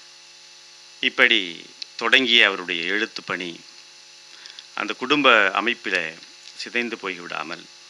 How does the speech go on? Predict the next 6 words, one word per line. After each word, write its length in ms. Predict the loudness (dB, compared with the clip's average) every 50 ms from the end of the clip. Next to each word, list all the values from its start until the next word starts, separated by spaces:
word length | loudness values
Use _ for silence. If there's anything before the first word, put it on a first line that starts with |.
| -20 -20 -20 -20 -20 -16 -8
தோய்ந்து 380 | -2 2 2 2 2 0 -4
போய்விடாமல் 560 | -6 -8 -8 -6 -6 -6 -8 -8 -10 -14 -18 -20 -20 -20 -20 -20 -20 -20 -20 -20 -20 -14 -8
தொடர்ந்து 680 | -6 -2 -2 -2 -2 -2 -2 -4 -4 -6 -6 -10 -14 -18 -20 -18 -16
நடந்து 300 | -14 -14 -12 -14 -12 -12
கொண்டே 240 | -12 -12 -10 -10 -10
இருந்தது. 440 | -12 -12 -14 -14 -16 -16 -16 -18